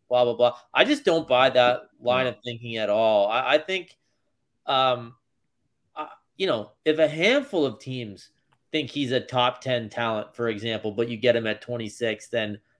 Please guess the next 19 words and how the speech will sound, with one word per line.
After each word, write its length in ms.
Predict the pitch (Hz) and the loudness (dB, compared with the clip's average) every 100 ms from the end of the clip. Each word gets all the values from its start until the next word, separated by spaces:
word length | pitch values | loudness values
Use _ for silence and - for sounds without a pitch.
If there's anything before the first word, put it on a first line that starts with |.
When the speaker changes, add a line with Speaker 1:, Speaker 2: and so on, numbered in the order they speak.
| _ | _
Speaker 1:
h-, 140 | - - | -6 4
how 140 | 208 | 6
do 60 | 269 | 6
you 120 | 262 | 4
criticize 600 | - 220 269 127 113 98 | 4 4 4 4 4 2
that? 320 | 98 85 85 - _ | -4 -4 -8 -16 _
I 80 | 147 | 4
just, 220 | 240 220 | 4 0
Speaker 2:
Yeah. 300 | - _ _ - - | -8 _ _ -12 -2
Speaker 1:
and 100 | 180 | -2
especially 460 | 190 226 240 262 | 0 0 0 -2
if 100 | 233 | -4
it's 160 | 190 - | -6 -4
not 300 | 151 170 185 | 0 0 0
your 100 | 147 | -6
first, 520 | - - 170 165 - _ _ _ _ | -6 -2 -2 -2 -12 _ _ _ _
first 320 | 160 175 - | -2 -2 -2
round 380 | 156 151 139 117 | 0 0 0 -4
pick, 260 | 185 208 | -2 -2